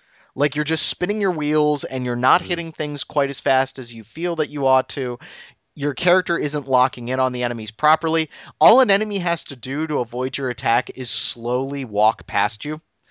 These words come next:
Speaker 1: And since you don't have a system for locking onto them with a shield or being able to sidestep around them,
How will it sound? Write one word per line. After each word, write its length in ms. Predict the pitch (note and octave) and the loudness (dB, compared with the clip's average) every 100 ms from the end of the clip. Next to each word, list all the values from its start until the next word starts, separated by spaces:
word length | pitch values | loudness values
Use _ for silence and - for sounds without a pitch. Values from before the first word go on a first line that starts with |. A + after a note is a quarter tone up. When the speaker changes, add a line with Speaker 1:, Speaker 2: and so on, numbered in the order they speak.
| - - - _ | -20 -20 -20 _
Speaker 1:
And 160 | C#3 D3 | -2 0
since 300 | - D#3 B2+ | 0 -4 -4
you 180 | B2+ E3+ | -4 2
don't 200 | F#3 F3 | 2 2
have 180 | E3 D3 | 0 -2
a 60 | |
system 400 | - D3 - C#3 | -4 -8 -8 -10
for 160 | A#2+ B2 | -8 -4
locking 400 | A#2+ B2+ - B2+ | 2 2 0 -4
onto 240 | B2 B2 | -2 -2
them 180 | B2 A#2+ | -4 -4
with 100 | A2 | -6
a 20 | |
shield 580 | G#2 - C#3+ C#3 C3 B2+ | -6 -4 -2 0 0 0
or 220 | B2 A#2 | -2 -4
being 240 | A2+ C3 B2 | -2 0 0
able 180 | B2 A2+ | -2 -2
to 80 | |
sidestep 640 | G#2+ B2+ A#2+ A#2+ - B2 A2 | -2 2 2 2 -2 -4 -2
around 320 | G#2 A2 A#2+ | -2 -2 -2
them, 200 | C3 | -4